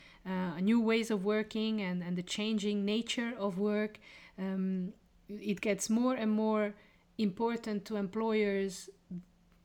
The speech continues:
you know, to get the work done, um, regardless of by whom and where and when. Um, and so this could be a great opportunity to include, uh, more women. But of course, as you say,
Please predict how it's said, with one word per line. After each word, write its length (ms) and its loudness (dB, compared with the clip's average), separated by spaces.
you 240 -2
know, 300 0
to 80 -4
get 240 0
the 100 2
work 340 0
done, 420 0
um, 420 -2
regardless 680 0
of 200 -4
by 200 4
whom 380 4
and 200 0
where 340 6
and 240 0
when. 420 4
Um, 600 -4
and 180 0
so 580 0
this 280 -2
could 200 -2
be 340 0
a 80 -6
great 260 0
opportunity 600 -2
to 160 -4
include, 440 -2
uh, 340 -8
more 220 4
women. 460 2
But 140 2
of 160 -4
course, 280 0
as 160 -4
you 60 -2
say, 360 0